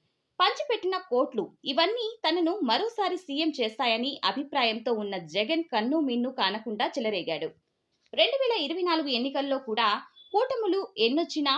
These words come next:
పవన్ కళ్యాణ్ లాంటి వాళ్ళు ఎంతమంది వచ్చినా తనకు వెంట్రుకతో సమానం అంటూ రెచ్చగొట్టాడు. పవన్ కళ్యాణ్ ఇద్దరు భార్యలు,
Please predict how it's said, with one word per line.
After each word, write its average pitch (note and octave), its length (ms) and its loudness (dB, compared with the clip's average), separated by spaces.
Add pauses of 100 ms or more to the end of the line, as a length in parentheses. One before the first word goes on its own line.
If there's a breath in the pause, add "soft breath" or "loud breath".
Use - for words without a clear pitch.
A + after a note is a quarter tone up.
(140)
పవన్ F#4+ 220 -2
కళ్యాణ్ D4+ 400 2
లాంటి C4 240 2
వాళ్ళు B3+ 380 -2 (120)
ఎంతమంది E4 460 0
వచ్చినా B3 360 -4 (400 soft breath)
తనకు F4 240 -2
వెంట్రుకతో F4+ 520 -2
సమానం B3+ 480 -4
అంటూ G#3+ 260 -4
రెచ్చగొట్టాడు. F#3 680 -4 (640)
పవన్ A#4+ 320 0
కళ్యాణ్ F#4 360 0 (160)
ఇద్దరు C#4+ 240 2
భార్యలు, A#3 560 -4